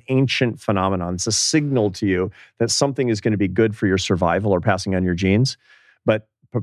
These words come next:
the pursuit of pleasure will not bring you happiness. It will bring you addiction. That's as sure as we're sitting here is what it will do. And the reason is because it's a fleeting thing. It's a fleeting sensation. If you hit the lever and hit the lever,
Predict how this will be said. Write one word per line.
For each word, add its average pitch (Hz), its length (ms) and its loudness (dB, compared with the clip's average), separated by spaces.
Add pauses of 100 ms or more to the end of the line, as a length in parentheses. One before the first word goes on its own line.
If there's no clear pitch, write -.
(120)
the 120 60 -2
pursuit 165 360 2
of 104 100 -6
pleasure 123 500 -2
will 120 460 2
not 110 420 0
bring 107 180 -2
you 95 100 0
happiness. 92 440 -4
It 107 80 -2
will 110 120 2
bring 107 260 0
you 95 160 2
addiction. 85 480 -4 (600)
That's 110 200 0
as 113 180 -2
sure 165 340 2
as 131 140 0
we're 123 60 2
sitting 107 340 0
here 90 160 0
is 87 160 -4
what 98 100 2
it 85 120 -2
will 85 100 -2
do. 82 320 -2
And 98 260 0
the 110 80 2
reason 143 360 2
is 117 100 0
because 98 300 0
it's 95 160 -8
a - 20 -8
fleeting 123 720 0
thing. 87 340 -2
It's 87 140 -10
a 101 80 -2
fleeting 131 540 2
sensation. 98 560 0
If 90 100 -4
you 95 80 0
hit - 240 -2
the - 80 -8
lever 95 260 -2
and 85 80 -4
hit 110 140 -2
the 95 80 -4
lever, 98 360 -2